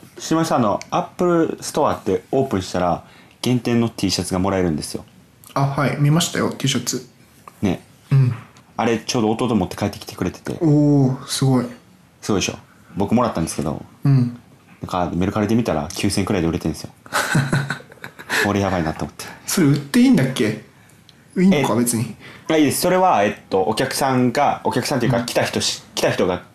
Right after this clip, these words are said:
Speaker 1: もらえるやつなんで、
Speaker 2: うん。
Speaker 1: オッケーなんですけど、社員だけしかもらえへんやつあるんですよ。いろいろと。
Speaker 2: はいはいはい。
Speaker 1: 弟から聞いたら。
Speaker 2: うん。
Speaker 1: で、それ売ったらバレ-、
Speaker 2: そういうのはダメ。
Speaker 1: それ売ったらバレるって言ってました。
Speaker 2: うん。うん。それはダメだよね。
Speaker 1: すごいっすよね。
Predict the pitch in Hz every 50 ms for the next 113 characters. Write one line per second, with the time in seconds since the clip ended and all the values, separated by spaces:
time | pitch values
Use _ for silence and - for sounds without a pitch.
0 | _ - 113 113 113 110 110 107 107 104 - 90 85 85 92 104 98 - - -
1 | - - - 143 131 123 117 - - - 107 - 117 92 87 87 - - 104 101
2 | 85 - - - - - - - 202 214 208 208 196 185 190 185 196 - - -
3 | 107 98 78 69 - - - - - - - 113 123 127 117 107 110 95 90 87
4 | - - - - 104 107 104 87 - - 101 107 - - - - - - - -
5 | - 110 110 110 107 101 104 - - - 143 127 120 123 120 107 110 117 113 117
6 | - 107 90 90 - - 95 - - 71 - 104 104 - - - - - - 151
7 | 135 123 120 120 - - - - - - - _ _ _ _ - - - - 120
8 | 123 - 196 185 185 170 143 127 - 123 120 117 113 113 - - - - - -
9 | - 175 151 165 170 - 151 139 131 113 104 101 104 104 107 - - - - -
10 | - - - - 143 135 127 123 123 120 120 120 120 - - - - - - -
11 | - - - - - - - - - 160 151 139 127 127 127 120 - - - -
12 | - - - - - - - - - - - - 101 120 113 104 - - - -